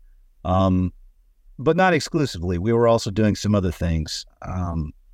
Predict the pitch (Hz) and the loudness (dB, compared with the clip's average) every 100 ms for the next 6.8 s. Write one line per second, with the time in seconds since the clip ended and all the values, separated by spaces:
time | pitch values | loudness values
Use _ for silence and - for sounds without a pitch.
0 | - - - 151 156 135 147 151 - 196 | -20 -20 -2 2 4 4 2 0 -2 -2
1 | 202 175 131 - - - 107 101 117 107 | 0 2 2 0 -4 0 0 2 0 2
2 | 117 - 87 - 82 82 - 101 98 113 | 2 0 -6 -6 -6 -6 -6 -8 -4 0
3 | 135 120 104 92 113 113 110 104 - - | 2 4 2 2 2 2 2 0 -4 -14
4 | _ _ _ _ _ _ _ - 104 110 | _ _ _ _ _ _ _ -6 0 2
5 | 110 107 101 - - - - - - 107 | 2 2 -2 -8 -20 -20 -20 -20 -10 0
6 | 131 120 139 135 151 160 - 165 | 2 4 4 4 2 0 -4 -10